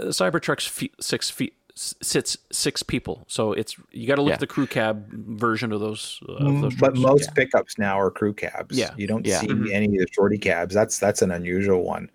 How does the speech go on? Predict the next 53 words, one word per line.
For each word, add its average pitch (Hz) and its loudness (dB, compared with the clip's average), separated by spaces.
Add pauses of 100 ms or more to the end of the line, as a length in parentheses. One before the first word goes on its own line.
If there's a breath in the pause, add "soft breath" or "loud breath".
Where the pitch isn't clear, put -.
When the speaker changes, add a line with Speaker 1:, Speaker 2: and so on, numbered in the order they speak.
Speaker 1:
Yeah. 104 -8
Speaker 3:
But 120 6
yeah, 170 6
I 127 4
was 143 6
always 233 6
kind 226 2
of 202 -2
perplexed 190 2
by 135 8
that 107 4
comment. 143 0
Um, 107 -2
"Well, 139 4
it, 117 0
it's - -4
not 110 0
gonna 110 0
fit 113 0
in 110 0
my 104 -2
garage." 104 2
I 131 4
think 220 4
that's 151 4
coming 151 0
from 127 2
a 110 8
lot 113 8
of 113 2
people 104 2 (260 soft breath)
who, 107 0
who 110 2
really 156 8
want 156 6
this 98 2
thing 85 -8 (380 soft breath)
and 113 2
have 104 0
never 135 4
owned 117 4
a 95 2
pickup 95 0 (120)
and 107 0
then 110 2
are 110 4
suddenly 131 4
sad 135 6
to 120 2
find 110 2
out 110 4 (380 loud breath)
that 117 4
it, 113 0